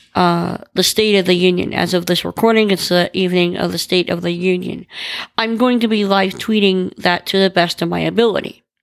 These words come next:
or commenting on it, that kind of thing. Now, am I gonna do longer form content after, kinda wrapping up some of my thoughts? Yes. But I'm going to do my best to stay relevant, which, by the way, if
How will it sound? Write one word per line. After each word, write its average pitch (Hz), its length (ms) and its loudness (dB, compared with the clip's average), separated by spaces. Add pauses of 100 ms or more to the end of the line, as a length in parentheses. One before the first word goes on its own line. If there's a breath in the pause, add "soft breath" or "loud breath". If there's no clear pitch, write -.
(260)
or 185 220 0
commenting 175 580 -2
on 160 160 -6
it, - 140 -8
that 165 160 -2
kind - 160 -4
of - 80 -10
thing. - 200 -10 (760 loud breath)
Now, 202 220 0
am 202 160 4
I 190 40 2
gonna 196 220 2
do 196 180 4
longer 185 320 2
form 180 280 0
content 175 520 0 (360)
after, 175 460 0
kinda 180 280 0
wrapping 175 420 0
up 175 140 -2
some 185 180 0
of 180 60 0
my 170 140 0
thoughts? 202 480 -4 (120)
Yes. - 520 -2 (440)
But 233 300 0 (340)
I'm 214 220 2
going 226 240 2
to 202 80 -4
do 202 140 0
my 247 160 2
best - 500 -4
to - 140 -4
stay 175 440 0
relevant, 190 500 0
which, 311 280 0
by 185 140 2
the 180 100 0
way, 190 160 -2 (540 loud breath)
if 339 260 -2